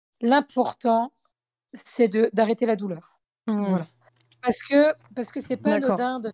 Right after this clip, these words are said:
Speaker 1: faire l'I R M, c'est pas, ça coûte cher, ça prend du temps, et cetera. Par contre, si les symptômes sont, sont comme toi, Miss Zadou, oui, l'I R M sera,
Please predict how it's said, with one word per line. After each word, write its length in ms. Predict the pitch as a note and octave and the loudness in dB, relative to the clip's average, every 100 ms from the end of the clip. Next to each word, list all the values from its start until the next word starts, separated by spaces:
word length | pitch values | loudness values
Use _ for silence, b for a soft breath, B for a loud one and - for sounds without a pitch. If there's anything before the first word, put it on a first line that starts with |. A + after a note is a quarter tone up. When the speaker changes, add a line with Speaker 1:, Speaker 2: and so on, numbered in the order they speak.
| - | -12
Speaker 1:
faire 100 | A3+ - A3 | -14 -14 -8
l'I 140 | A3+ | -6
R 80 | A3 | -4
M, 160 | A#3+ C4 | -4 -6
c'est 260 | - A#3 | -10 -8
pas, 280 | - A#3 A#3 - | -4 0 0 0
ça 160 | - | -8
coûte 160 | - G3+ | -8 -6
cher, 260 | A3+ A3 | -2 -2
ça 140 | - B3+ | -2 -8
prend 160 | G#3 | -8
du 160 | G3 G3 _ | -12 -14 _
temps, 280 | - G3 F#3+ | -2 0 -2
et 20 | |
cetera. 540 | - - F#3+ F#3 B3 - b _ _ - | -6 -12 -6 -2 -2 -2 b _ _ 0
Par 140 | A3 | 2
contre, 140 | C#4+ C4 | 2 0
si 40 | |
les 80 | G3+ | 0
symptômes 480 | - G3 G3 B3+ A#3 | 0 -2 0 -4 -4
sont, 300 | G#3+ F#3+ F#3 G3+ | -6 -8 -8 -12
sont 200 | - G3 | -8 -2
comme 180 | G3 | 0
toi, 160 | F#3+ C4 | 2 4
Miss 180 | A#3 F3+ | 4 4
Zadou, 300 | F3+ G3 A#3+ | 2 2 4
oui, 180 | A#3 G3+ | 4 4
l'I 180 | F3 | 2
R 120 | F#3 A3 | 4 4
M 140 | A3 | 4
sera, 600 | G#3+ - G3+ F#3+ F3 E3+ | 2 2 6 6 6 2